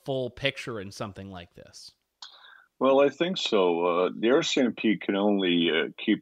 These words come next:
Speaker 2: their lips buttoned for, for so long. There's going to be, uh, a number of coroner's inquests coming up into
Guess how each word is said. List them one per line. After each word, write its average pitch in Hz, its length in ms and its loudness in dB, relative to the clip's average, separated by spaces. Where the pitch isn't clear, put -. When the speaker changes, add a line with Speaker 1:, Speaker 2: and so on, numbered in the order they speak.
Speaker 2:
their 92 160 2
lips 95 460 0
buttoned 90 560 0
for, 78 560 -2
for 87 120 0
so - 260 2
long. 87 500 2
There's - 340 -4
going 110 240 2
to 98 60 2
be, 87 440 4
uh, 76 300 0
a 87 100 2
number 92 500 2
of 80 160 -4
coroner's 95 600 0
inquests 90 500 -2
coming 87 420 -2
up 87 240 0
into 82 160 -6